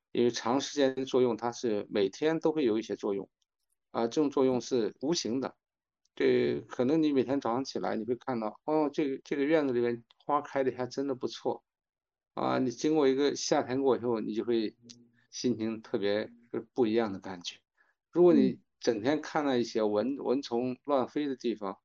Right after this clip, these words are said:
Speaker 1: 那些地方你没有动手去清理它，你没有去改变它，也就让你风水没有变，那长时间对人的作用又不一样，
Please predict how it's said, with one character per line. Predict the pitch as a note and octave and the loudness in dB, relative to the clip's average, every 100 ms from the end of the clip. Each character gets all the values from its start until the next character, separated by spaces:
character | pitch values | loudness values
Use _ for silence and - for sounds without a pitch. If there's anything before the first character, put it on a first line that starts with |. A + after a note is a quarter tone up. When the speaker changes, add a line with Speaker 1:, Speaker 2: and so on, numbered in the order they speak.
| _ _ _ _ | _ _ _ _
Speaker 1:
那 | - C#3+ | -2 2
些 | C3+ | 4
地 | C3+ | 2
方 | B2+ A2+ | 2 0
你 | G#2+ | 2
没 | A2 | 4
有 | D#3 D#3 | 4 4
动 | D#3 | 2
手 | A#2+ A2 | 0 -4
去 | A2 | -8
清 | G#2 - A2 | -10 -6 -6
理 | - | -6
它， | - G2 _ _ _ _ - | -10 -18 _ _ _ _ -2
你 | C#3 | 2
没 | B2 | 4
有 | C#3+ C#3 | 4 2
去 | - | 0
改 | A#2 - - | 0 -2 -2
变 | A#2 A2+ | -2 -2
它， | - F#2+ - _ _ _ _ | -6 -12 -12 _ _ _ _
也 | A2 | 2
就 | A#2 C3+ | 4 6
让 | A#2+ | 4
你 | A2 | 0
风 | G#2 C#3 C3+ | -2 -2 -2
水 | G#2+ | -2
没 | F2+ | -2
有 | F2+ G2 | -4 -4
变， | - G#2 F#2 _ _ _ - | -2 -4 -6 _ _ _ -4
那 | A#2+ | -4
长 | - A2+ A#2+ | -2 -2 -2
时 | B2+ | 0
间 | A#2+ A2+ | 0 0
对 | A#2+ G2 | 2 0
人 | F2+ G#2 | 0 -4
的 | |
作 | G#2+ A2 | -2 -2
用 | G2+ F#2+ | -2 -4
又 | G2 | -4
不 | - F#2 | -4 -4
一 | F2 | -4
样， | F#2 F2 | -8 -10